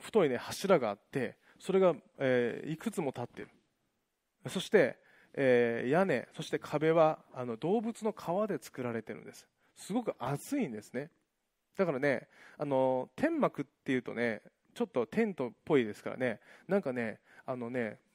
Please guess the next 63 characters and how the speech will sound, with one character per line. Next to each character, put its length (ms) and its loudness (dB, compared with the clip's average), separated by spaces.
ま、 200 0
こ 400 -6
う、 40 -12
天 200 0
幕 280 -2
で 100 -6
作 240 -8
ら 80 4
れ 80 2
た 80 -6
平 360 4
屋 120 8
み 140 -4
た 80 -2
い 80 -6
な 80 -16
感 160 -20
じ。 120 -20
平 220 -2
屋。 140 -2
ね、 160 -10
そ 160 -8
れ 80 -4
ぐ 80 0
ら 80 4
い 40 2
で 80 -2
す。 120 -20
こ 100 2
れ 100 10
が 120 4
ね、 260 2
あ 120 -6
の、 420 -2
現 220 0
在 180 2
再 240 4
現 220 0
さ 80 -4
れ 100 -8
た、 220 -8
こ 120 -2
れ 80 0
天 200 -6
幕 200 -10
な 80 -14
ん 80 -20
で 60 -20
す。 120 -20
こ 100 4
れ 60 4
今 140 8
で 60 8
も 100 4
イ 60 4
ス 160 -2
ラ 120 8
エ 60 8
ル 60 0
に 100 -4
行 80 -10
く 80 -20
と、 300 4